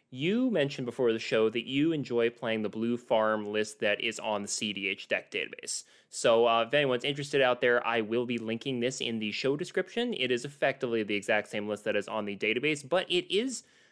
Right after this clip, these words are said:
a four-color C D H deck, so there's a lot to unpack here. So anyway, Cyrus, could you basically walk us through this deck, some of the key pieces, and then maybe some of the win cons? What exactly is this deck trying to do?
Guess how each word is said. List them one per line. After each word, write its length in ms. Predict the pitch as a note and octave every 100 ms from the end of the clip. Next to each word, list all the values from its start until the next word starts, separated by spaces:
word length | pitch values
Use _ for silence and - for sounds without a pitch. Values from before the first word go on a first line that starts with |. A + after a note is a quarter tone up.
| _
a 80 | C#3
four-color 640 | - C#3 C#3 - - B2
C 240 | A2+ - B2
D 140 | A2+
H 240 | G#2+ G2+ -
deck, 180 | G2+
so 100 | -
there's 200 | C3 D3
a 80 | C#3+
lot 600 | B2+ A2+ A#2 A2+ A2 G#2+
to 180 | - A#2
unpack 480 | G#2 G#2 A#2 G2+ -
here. 240 | A2+ C#2
So 320 | - D3 C#3+ C#3
anyway, 260 | F3 C3+
Cyrus, 480 | A#2+ A2 G#2 C3+ - - - _
could 180 | - D#3+
you 200 | A3 D#4+
basically 520 | E3 F3 F#3 F#3+ F3+
walk 460 | A2+ G#2+ A2 C3 D#3+
us 180 | D3
through 360 | - B2+ B2 B2+
this 200 | B2+ A#2
deck, 320 | A2 G#2+ A#2
some 140 | - D3
of 60 |
the 80 | B2
key 280 | A#2+ E3 E3+
pieces, 420 | - D3+ D3+ D3
and 220 | - D3
then 160 | D3+ D3
maybe 200 | C#3 D3+
some 180 | D3 D3
of 60 |
the 80 | B2
win 280 | A2 B2 B2+
cons? 440 | C3 B2+ C3 B2+
What 180 | A#2+ D#3+
exactly 400 | A3+ E3 D#3 D3
is 120 | C3
this 120 | A#2+ G#2+
deck 320 | A2+ G#2 -
trying 480 | - A#2 G#2 G2+ G2+
to 140 | A2
do? 440 | G2+ - G#2+ F#2+